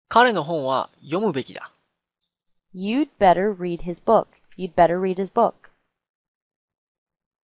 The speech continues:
Speaker 1: 何々した方が良いとか、何々すべきだっていう風に言いたいときに、had better、そして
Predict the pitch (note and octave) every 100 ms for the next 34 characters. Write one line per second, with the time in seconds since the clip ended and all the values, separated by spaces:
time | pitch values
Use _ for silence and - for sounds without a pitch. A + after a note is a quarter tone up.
0 | _ _ _ _ _ _ _ _ _ _
1 | D3 E3 B3+ D4 F3 C#3+ F#3 F#3 C3+ C3
2 | C3 - _ _ _ _ - - C3+ A#2
3 | _ _ _ - C3 C#3+ G#3+ A#3 D3+ -
4 | F3 G#3+ D#3+ - - _ _ _ _ _
5 | _ - E3+ E3+ E3+ C3+ C3 D3 C#3+ C3
6 | A#2 A#2 - _ _ _ - - D#3+ F#3
7 | G3 _ _ E3 F#3 F3+ G#2+ - _ _
8 | _ _ _ _ - D3 - G3